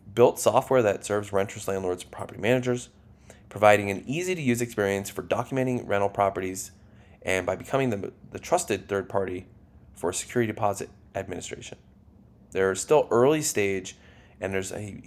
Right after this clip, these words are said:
huge opportunity in front of them. Lydia is a really smart,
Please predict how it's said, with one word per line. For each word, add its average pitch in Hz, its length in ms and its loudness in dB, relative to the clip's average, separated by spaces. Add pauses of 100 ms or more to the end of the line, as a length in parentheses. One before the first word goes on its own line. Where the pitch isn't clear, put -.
huge 180 380 -6
opportunity 98 560 -4
in 92 180 -10
front 92 320 -4
of 90 80 -8
them. 87 240 -6 (320)
Lydia 139 320 8
is 101 160 4
a 104 60 0
really 104 580 6
smart, 101 720 2